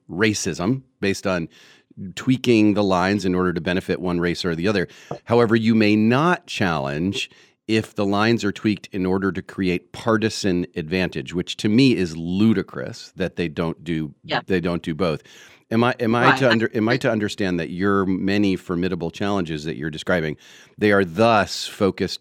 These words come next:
Speaker 1: primarily on race?
Speaker 2: Yeah, because our challenge in the last term, which said you can't have partisan gerrymandering, was struck down. And they said, "Actually, you
Speaker 1: Ugh,
Speaker 2: can,
Speaker 1: it's,
Speaker 2: but you
Speaker 1: it's
Speaker 2: can't have racially biased gerrymandering." So,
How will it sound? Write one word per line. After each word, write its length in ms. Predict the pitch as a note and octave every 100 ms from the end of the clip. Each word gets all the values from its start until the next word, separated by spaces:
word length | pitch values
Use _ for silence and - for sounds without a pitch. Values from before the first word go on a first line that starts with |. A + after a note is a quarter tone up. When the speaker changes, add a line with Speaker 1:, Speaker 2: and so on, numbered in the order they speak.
| _
Speaker 1:
primarily 500 | G2+ F#2 F#2 F#2 F2+
on 160 | D#2+ D#2
race? 300 | D#2 E2+ - _ _ _ _ _ _ _ _ - -
Speaker 2:
Yeah, 180 | F#3+
because 400 | C#3 G3 A3 F#3 - E3+ - - -
our 340 | F#3 E3 D#3+ _ _ _ - -
challenge 480 | - F3+ E3+ D#3
in 80 | D#3+
the 80 | D3
last 520 | D#3+ F#3 F#3 - -
term, 400 | - C#3 A#2+ B2 - _ -
which 240 | C#3+ D3
said 280 | - C#3+ C#3
you 100 | D#3
can't 240 | E3+ F3
have 120 | - E3
partisan 500 | - C#4 A#3 - D3
gerrymandering, 680 | C#3 C3 B2 B2+ B2 B2+ B2+
was 140 | C#3
struck 280 | - F3 -
down. 280 | D3+ E2 -
And 100 | -
they 60 | D3+
said, 160 | D3 F3
"Actually, 320 | E3+ - -
you 80 | G#2
Speaker 1:
Ugh, 100 | -
Speaker 2:
can, 320 | C#3+ G2+ - -
Speaker 1:
it's, 100 | -
Speaker 2:
but 140 | D3+
you 60 | -
Speaker 1:
it's 100 | F3+
Speaker 2:
can't 140 | E3+
have 200 | D#3 D#3
racially 640 | D3 E3+ F#3 - - - - _ - _ _
biased 520 | C#3 C3 A#2+ - - _ -
gerrymandering." 640 | C#3 A#2+ B2+ - - B2 C#3+
So, 300 | G3 F#3